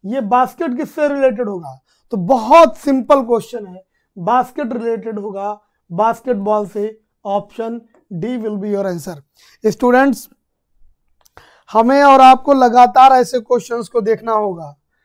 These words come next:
जो हेल्प करेंगे हमारे एग्जाम में। और मैं आपको बता दूं कि these are the very important, ये प्रैक्टिस लीड कराएगी आपको, ठीक है? इसी के through आप के पा-,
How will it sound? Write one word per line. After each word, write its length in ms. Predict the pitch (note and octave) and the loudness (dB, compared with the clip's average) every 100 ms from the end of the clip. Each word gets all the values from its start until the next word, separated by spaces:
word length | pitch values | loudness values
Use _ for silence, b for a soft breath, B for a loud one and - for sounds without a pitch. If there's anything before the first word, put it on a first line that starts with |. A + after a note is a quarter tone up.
| _ _ - | _ _ -16
जो 220 | E3+ A#3 | -6 -6
हेल्प 320 | G3+ A3+ A3+ | -4 -6 -4
करेंगे 380 | A#3+ A#3 A#3 A#3 | -2 -2 0 -2
हमारे 380 | A3+ A3 G#3+ A3 _ _ _ _ _ _ _ _ _ _ _ _ _ _ _ | -2 -6 -6 -8 _ _ _ _ _ _ _ _ _ _ _ _ _ _ _
एग्जाम 360 | G#3 D#3+ A3 A3 | -8 -4 -4 -4
में। 260 | G3+ D#3+ _ _ _ G3+ | -8 -12 _ _ _ -14
और 60 | |
मैं 140 | G3+ A#3+ | -8 -4
आपको 300 | B3+ B3+ B3 | -4 -4 -8
बता 260 | A3+ B3 | -2 -2
दूं 140 | A3+ F#3 C3+ _ _ _ _ _ _ _ _ _ _ _ _ _ _ _ _ - | -2 -8 -16 _ _ _ _ _ _ _ _ _ _ _ _ _ _ _ _ -12
कि 40 | |
these 280 | F3 A3+ B3+ | -8 -6 -2
are 120 | C4+ | -2
the 100 | B3+ B3 | -2 -2
very 240 | B3 C4+ | -2 -2
important, 440 | C4 B3 G#3+ G3 F3+ | -2 -2 -2 -6 -10
ये 140 | F#3+ B3+ | -2 -2
प्रैक्टिस 440 | C4 C4 - C#4+ B3+ | 0 -4 -4 -10 -4
लीड 300 | B3 C#4 A3+ | -2 -2 2
कराएगी 400 | C4 B3 A3 A#3 | 6 6 4 4
आपको, 360 | G3+ - - A#2+ _ _ - | 4 2 -20 -20 _ _ -14
ठीक 200 | G#3 C#4+ | -2 0
है? 140 | D4+ D4 _ _ _ _ _ _ | 0 -6 _ _ _ _ _ _
इसी 220 | A3+ D3 B3 | -14 -10 -8
के 100 | C4 | -8
through 240 | C4+ B3+ | -8 -2
आप 240 | B3 B3 _ _ _ _ _ _ _ _ _ _ _ | 0 0 _ _ _ _ _ _ _ _ _ _ _
के 140 | B3+ - _ _ _ _ | -6 -6 _ _ _ _
पा-, 200 | A#3 A#3 | -4 -4